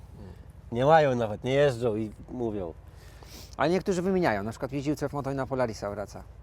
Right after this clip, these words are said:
Speaker 2: Jedzie. No ale później, no, ty też jeździsz w tych grupach, no to chyba, no, no później we-, trochę więcej kasy wydają tylko w to, nie?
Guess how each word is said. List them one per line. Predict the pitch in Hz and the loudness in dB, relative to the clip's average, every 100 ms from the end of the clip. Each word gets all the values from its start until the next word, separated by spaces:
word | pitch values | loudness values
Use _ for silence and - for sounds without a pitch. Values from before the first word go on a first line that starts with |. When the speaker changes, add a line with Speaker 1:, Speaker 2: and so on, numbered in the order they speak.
| - - | -20 -6
Speaker 2:
Jedzie. | 120 117 101 - - - - - | -2 -2 -4 -10 -18 -20 -14 -2
No | 139 | 4
ale | 190 | 4
później, | 185 208 208 202 | 4 2 2 2
no, | 208 208 208 196 | 2 2 2 2
ty | 240 | 0
też | 233 - | -2 2
jeździsz | 190 151 143 | 4 2 0
w | |
tych | 160 | -2
grupach, | 135 139 151 151 | 0 2 2 0
no | 160 | -2
to | 165 | -6
chyba, | 175 175 180 180 | 0 2 2 -2
no, | 175 180 | -6 -6
no | 185 | -2
później | 190 190 | 0 0
we-, | 185 156 | 0 -2
trochę | - 185 190 | -2 -2 -2
więcej | 185 208 | -2 -2
kasy | 214 165 | -2 -2
wydają | 123 113 107 | 0 0 -2
tylko | - 104 | -8 -12
w | |
to, | 110 | -10
nie? | 110 | -10